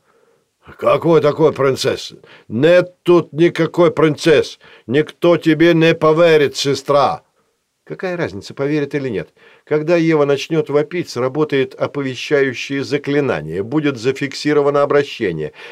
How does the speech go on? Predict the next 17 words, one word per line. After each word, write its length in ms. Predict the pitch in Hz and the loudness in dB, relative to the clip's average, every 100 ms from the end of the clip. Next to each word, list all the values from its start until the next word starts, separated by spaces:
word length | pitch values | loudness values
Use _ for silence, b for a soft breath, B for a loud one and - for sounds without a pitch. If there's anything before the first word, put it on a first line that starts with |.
| B | B
и 140 | 156 160 | -8 -6
обязательно 880 | 117 98 104 85 156 175 98 90 87 | -6 -4 -6 -2 -2 -2 -6 -6 -6
пришлют 560 | 101 98 - 135 135 - | -6 -8 -8 -10 -10 -6
экипаж 600 | 120 117 110 - 120 - | -6 -4 -10 -2 -2 -2
на 120 | 107 | -6
проверку. 560 | - 104 90 78 82 - b b | -2 -2 -2 -4 -10 -14 b b
А 160 | - 170 | -4 0
это 320 | 190 175 135 | 0 2 2
международным 840 | 131 143 123 151 151 165 170 156 143 | 2 0 0 2 2 2 0 0 -2
скандалом 560 | - 151 165 170 120 | -2 -2 0 0 0
пахнет. 400 | - 95 - 90 | -2 -6 -6 -16
Кстати, 540 | _ - 180 131 87 85 | _ -10 -6 -6 -6 -10
твоё 340 | - 131 143 | -8 -6 -6
корыто 440 | 131 135 135 135 135 | -4 -4 -4 -4 -2
давно 340 | 143 180 226 | -2 -2 -6
проходило 640 | 220 117 113 98 101 101 | -6 -8 -10 -8 -4 -4
маг-осмотр? 840 | 101 98 - - - 92 87 82 | -2 -4 -6 -10 -8 -10 -8 -12